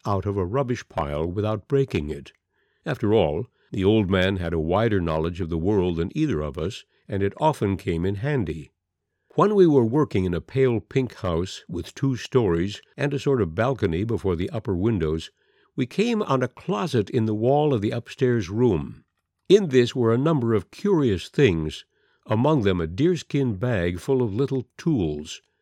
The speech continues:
Henry said at once they were surgical instruments, a stone lancet, a bunch of fine bone needles,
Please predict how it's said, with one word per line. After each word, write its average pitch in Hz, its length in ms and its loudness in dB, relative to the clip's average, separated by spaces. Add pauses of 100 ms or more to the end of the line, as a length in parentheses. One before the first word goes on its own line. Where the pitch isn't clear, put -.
(480)
Henry 170 260 -4
said 139 180 0
at 113 120 0
once 95 540 -2
they 123 100 -2
were 113 120 -2
surgical 107 640 -2
instruments, 82 640 -4 (400)
a 107 100 -2
stone 151 440 0
lancet, 107 640 0 (400)
a 82 80 -2
bunch 127 320 0
of 92 160 -2
fine 131 480 0
bone 101 480 2
needles, 107 500 -2